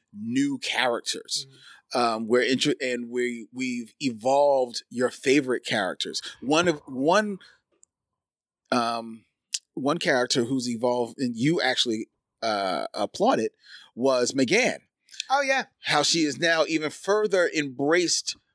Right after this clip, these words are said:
Speaker 1: her Martian uh, heritage
Speaker 2: Yeah.
Speaker 1: and her Martian look.
Speaker 2: Mm-hmm.
Speaker 1: And believe me, in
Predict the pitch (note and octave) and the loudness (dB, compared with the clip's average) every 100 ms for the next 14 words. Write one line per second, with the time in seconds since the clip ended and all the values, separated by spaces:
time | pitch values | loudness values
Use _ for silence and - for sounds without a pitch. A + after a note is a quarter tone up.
0 | - D#3 C#3+ C#3 D3 D3 - - C#3 C3 | -4 0 0 2 2 4 2 2 0 -4
1 | C3 _ _ _ _ B2+ A#2 - E3+ D#3 | -12 _ _ _ _ 0 0 2 4 4
2 | C3+ - C3 C#3 C#3+ C3+ C#3 C3 C3 B2+ | 2 0 -2 -2 -4 -4 -6 -4 -4 -4
3 | B2 A#2 A2+ C#3+ - - _ - E3 E3+ | -4 -4 -2 -2 -2 -14 _ -20 -20 -4
4 | D3+ B2 A#2+ D3+ D#3 C#3 C3 A#2+ B2+ | 2 4 4 2 2 -2 -2 0 -2